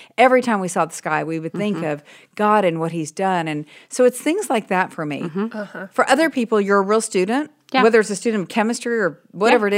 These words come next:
Speaker 1: it is, then that's gonna be your bent,
Speaker 2: Yeah.
Speaker 1: to go to the Word, to study, to learn it.
Speaker 2: Yeah.
Speaker 1: But I just kind of absorb things in a different way.
Speaker 2: Yeah. I really love that. And I don't think it sounds mystical at all, because I think a lot of the scripture writers talk
Speaker 3: Yeah.
Speaker 2: about God's creation. And I happen to have that same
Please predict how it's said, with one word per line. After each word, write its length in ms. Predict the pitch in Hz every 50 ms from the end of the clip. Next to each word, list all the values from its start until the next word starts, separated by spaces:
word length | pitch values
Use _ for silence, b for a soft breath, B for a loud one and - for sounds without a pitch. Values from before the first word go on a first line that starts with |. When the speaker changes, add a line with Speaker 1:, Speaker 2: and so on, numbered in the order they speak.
| 208 226
Speaker 1:
it 20 | 247
is, 240 | 262 247 - - - _
then 220 | 170 190 196 196
that's 220 | 202 214 233 240 -
gonna 180 | - 220 190
be 80 | 175 175
your 140 | 160 151 139
bent, 340 | 143 180 180 165 139 -
Speaker 2:
Yeah. 80 | 220 226
Speaker 1:
to 100 | 226 175
go 300 | 165 160 - 185 180 190
to 80 | 202 202
the 120 | 202 185
Word, 320 | 175 175 165 151 147 143 -
to 80 | 160
study, 560 | 147 - - - 180 180 175 170 165 156 151 147
to 340 | - - 170 160 156 156
learn 260 | 156 160 160 165 156 147
it. 200 | 139 - - _ _ _ -
Speaker 2:
Yeah. 160 | 208 202 185 185 b b b b b b b b b _ _
Speaker 1:
But 120 | - 214 214
I 80 | 233
just 180 | 233 262 247 -
kind 180 | - 254 262 262
of 120 | 247 233
absorb 340 | 208 180 - 202 202 214 214
things 260 | 202 220 196 180 180
in 120 | 185 160
a 20 | 151
different 320 | 170 180 175 - 165 147
way. 240 | 156 165 160 135 -
Speaker 2:
Yeah. 200 | - 185 175 160 B B B B 208 B
I 140 | 262 294 339
really 540 | 349 370 403 480 494 480 392 302 196 - - _
love 720 | - 240 214 196 190 185 190 208 226 233 214 190 170 - -
that. 380 | - 165 165 156 147 156 - -
And 100 | 233 254
I 140 | 240 294
don't 180 | 359 381 294 -
think 140 | 269 233 208
it 100 | - -
sounds 240 | - 180 170 160 165
mystical 400 | 165 165 - - - - 160 160
at 60 | 180
all, 160 | 247 311 277
because 240 | 226 220 220 208 226
I 40 | 202
think 200 | - 233 220 220
a 20 |
lot 160 | 196 196 196
of 60 | 190
the 80 | 180 170
scripture 400 | - - - 330 - - 339 269
writers 360 | 208 139 139 143 143 147 -
talk 300 | - - 185 185 165 -
Speaker 3:
Yeah. 60 | -
Speaker 2:
about 240 | - 139 131 - 175
God's 260 | 156 139 139 131 -
creation. 680 | - - 185 165 151 139 139 151 - 202 196 226 269 269
And 320 | - 185 180 170 160 156 - -
I 180 | 170 160 156
happen 400 | 160 165 175 165 156 - 151 147
to 60 | 151
have 200 | 147 147 139 143
that 180 | 143 147 - -
same 440 | - - 156 147 147 143 139 127